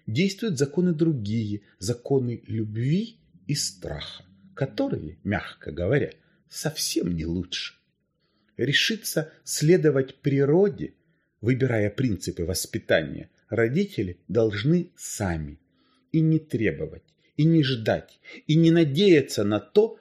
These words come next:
что хоть кто-нибудь добровольно согласится делить с ними ответственность, и постараться надо обойтись своими силами. Подумать и найти, в конце концов,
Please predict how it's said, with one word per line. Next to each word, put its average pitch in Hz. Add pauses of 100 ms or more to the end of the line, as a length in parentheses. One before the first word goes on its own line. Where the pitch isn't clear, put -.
(120)
что -
хоть 160
кто-нибудь 220 (120)
добровольно 139 (160)
согласится 143
делить 143
с -
ними 147
ответственность, 113 (220)
и 165
постараться 196 (120)
надо 151
обойтись 156
своими 165
силами. 80 (480)
Подумать 135 (160)
и 156
найти, 170
в -
конце 101
концов, 127